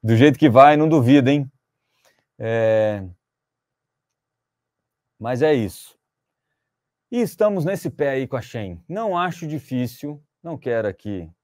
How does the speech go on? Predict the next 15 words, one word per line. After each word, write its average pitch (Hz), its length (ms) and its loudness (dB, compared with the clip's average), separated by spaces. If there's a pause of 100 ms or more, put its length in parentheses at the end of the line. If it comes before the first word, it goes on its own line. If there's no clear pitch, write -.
(100)
agorar 98 760 -8
nada, 107 420 -12
mas 143 100 -12
não 165 160 -8
acho 131 220 -10
difícil 120 580 -12 (440)
que - 120 -12
isso 113 540 -8
tenha 113 340 -10
um, 107 280 -12 (180)
um, 113 380 -16
um 107 180 -12
retrocessozinho. 95 1120 -12 (480)
E 170 80 -2
pior, 98 420 -2